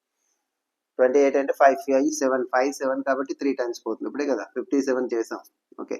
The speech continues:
మళ్ళీ ట్వంటీ త్రీ టేబుల్‌లో ట్వంటీ త్రీ వన్ సార్ ట్వంటీ త్రీ,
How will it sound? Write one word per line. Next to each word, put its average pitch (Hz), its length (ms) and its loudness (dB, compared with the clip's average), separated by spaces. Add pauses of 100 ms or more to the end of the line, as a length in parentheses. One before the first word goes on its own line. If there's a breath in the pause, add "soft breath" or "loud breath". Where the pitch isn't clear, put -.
(560)
మళ్ళీ 139 180 2 (100)
ట్వంటీ 139 300 2 (100)
త్రీ 139 120 -2 (140)
టేబుల్‌లో 135 360 -2 (140)
ట్వంటీ 127 300 0 (100)
త్రీ 131 100 -2 (100)
వన్ 123 200 -6
సార్ 156 200 -4
ట్వంటీ 107 340 -8
త్రీ, - 120 -20